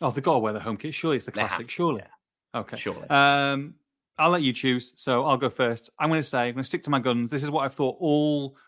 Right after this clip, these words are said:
Speaker 1: week long. I'm not gonna shirk on it now.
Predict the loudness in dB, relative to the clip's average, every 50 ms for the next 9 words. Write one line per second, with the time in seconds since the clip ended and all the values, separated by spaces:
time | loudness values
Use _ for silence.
0 | _ -6 -2 0 2 0 0 -2 -8 -14 -6 0 2 4 4 4 2 0 -2 -2
1 | 0 0 0 0 -2 -2 -2 -2 -2 -2 -2 -4 -4 -2 -2 0 0 -2 -2 -4
2 | -6 -6 -4 0 0 2 2 2 0 -4